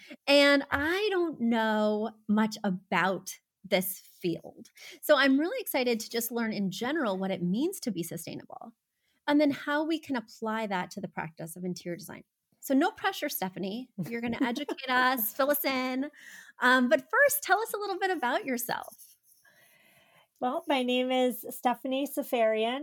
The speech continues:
Speaker 2: I am the host of the Sustainable Minimalist podcast. It is a twice weekly show about eco-friendly living,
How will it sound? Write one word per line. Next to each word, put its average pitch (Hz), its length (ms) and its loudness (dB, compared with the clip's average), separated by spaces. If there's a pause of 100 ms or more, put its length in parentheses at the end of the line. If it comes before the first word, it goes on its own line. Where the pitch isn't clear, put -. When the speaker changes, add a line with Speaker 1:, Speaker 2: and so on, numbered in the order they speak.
(100)
Speaker 2:
I - 120 -6
am 226 180 -4
the 220 100 -2
host 214 500 -4
of 185 180 -4
the 214 80 -4
Sustainable 208 640 -6
Minimalist 190 520 -8
podcast. 254 920 -6
It 196 240 -4
is 190 580 -2 (140)
a 180 400 -2
twice 233 300 -4
weekly 220 280 -8
show 233 640 -2
about 185 540 -2 (680)
eco-friendly 240 720 -4
living, 254 720 -4